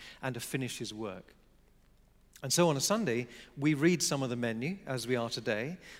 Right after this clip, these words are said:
We talk about what it's describing. And then we're supposed to leave here and put it into practice. I would encourage you at the end of any sermon to be free to ask yourself the question,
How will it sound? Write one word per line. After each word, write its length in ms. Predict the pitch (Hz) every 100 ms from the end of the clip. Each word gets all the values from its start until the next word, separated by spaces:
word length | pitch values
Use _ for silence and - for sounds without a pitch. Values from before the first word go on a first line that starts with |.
| -
We 80 | 131
talk 280 | 156 135
about 380 | - 120 123 160
what 140 | 135 127
it's 120 | 131
describing. 720 | 131 - 127 110 110 143 180 - - - -
And 120 | 139 139
then 140 | 185
we're 80 | 202
supposed 320 | - 156 -
to 60 | 143
leave 380 | 135 185 202
here 420 | - 110 104 113 131 - - - - - -
and 160 | 127 123
put 180 | 156 147
it 80 |
into 180 | 139 120
practice. 720 | - 131 110 - - - - - - _ - _ - - - - - - - - - -
I 60 |
would 100 | 180
encourage 340 | 175 175 190 143
you 80 |
at 40 | 139
the 80 | 151
end 120 | 147
of 60 |
any 180 | 156 214
sermon 600 | - 170 143 107 104 107
to 360 | 110 135 127 127 - - - -
be 80 | 139
free 300 | - 202 208
to 100 | -
ask 260 | 170 190
yourself 320 | - - 147 -
the 60 |
question, 500 | - 120 110 - 120